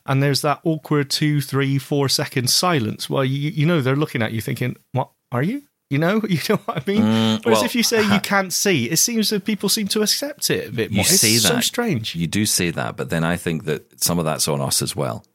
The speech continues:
Speaker 2: I've learned that over the years that, you know, I, I would go, I was exactly like you for a long time. I used to sit there and go, "I'm not gonna use the word blind because if I say blind, they'll, they'll almost be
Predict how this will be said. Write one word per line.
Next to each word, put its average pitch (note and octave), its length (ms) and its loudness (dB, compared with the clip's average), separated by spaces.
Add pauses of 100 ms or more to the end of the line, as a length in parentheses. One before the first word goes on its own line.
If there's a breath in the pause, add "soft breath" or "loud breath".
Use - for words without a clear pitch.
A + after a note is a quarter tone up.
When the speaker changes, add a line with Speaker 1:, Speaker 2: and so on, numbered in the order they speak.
Speaker 2:
I've D#2+ 120 -4
learned C#2+ 220 -2
that C2+ 80 -2
over C#2 160 -6
the B1+ 100 -6
years C2 300 -2
that, C#2 200 -4
you C#2+ 80 -10
know, C#2+ 80 -2 (160)
I, C#2+ 80 0
I D#2+ 40 0
would D#2 100 -4
go, D#2 220 -2 (180)
I D#2+ 60 0
was D#2 120 -2
exactly G#2 460 -2
like F#2+ 160 0
you E2 120 0
for F2 100 -4
a D#2+ 60 0
long D2+ 140 -2
time. D2+ 200 -2
I E2 40 0
used E2 200 -2
to - 60 0
sit - 200 0
there D#2+ 160 -2
and D2+ 100 -2
go, D2+ 200 -2 (400 loud breath)
"I'm D2+ 100 2
not G2 120 2
gonna G#2 120 0
use E2 220 0
the E2 60 -2
word C#2+ 140 -2
blind D2 300 -2
because C#2+ 200 -6
if C2 40 -8
I C#2 60 -2
say G2 260 0
blind, C#2+ 380 -2
they'll, D2 280 -4
they'll D2 220 -6 (300)
almost D#2+ 320 -2
be D#2+ 240 0